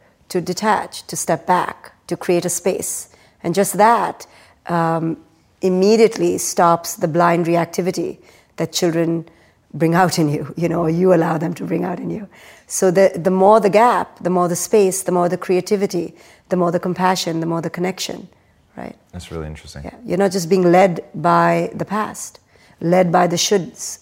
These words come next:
Speaker 1: of life, led by their tantrum, led by someone else's unconscious. You're able to discern, okay, that person is in their ego right now, I don't need to play.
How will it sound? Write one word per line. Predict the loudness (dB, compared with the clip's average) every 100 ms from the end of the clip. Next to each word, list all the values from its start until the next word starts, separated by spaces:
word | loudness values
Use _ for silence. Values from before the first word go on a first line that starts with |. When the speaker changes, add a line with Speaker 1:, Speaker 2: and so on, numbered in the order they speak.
| -12 -10
Speaker 1:
of | -8 -6
life, | -6 -6 -10 -6
led | -2 0
by | 2 2 2
their | 4 4 4
tantrum, | 2 -6 -6 -10 -12 _ -20 -18 -2
led | 0 2
by | 2
someone | 0 -2 -2
else's | -2 -2 -2
unconscious. | -2 -4 -6 -8 -14 -16 -18 _ _ _ -2
You're | 2
able | 2 2
to | -2
discern, | -4 -2 0 0 -2 -8 _ _ _
okay, | -8 -4
that | -2 -2
person | -2 -2 -4
is | -2
in | -2
their | 2 2 4
ego | 2 2 0
right | -2 -2
now, | -4
I | -4
don't | -4 -2
need | -4
to | -6
play. | -6 -4 -4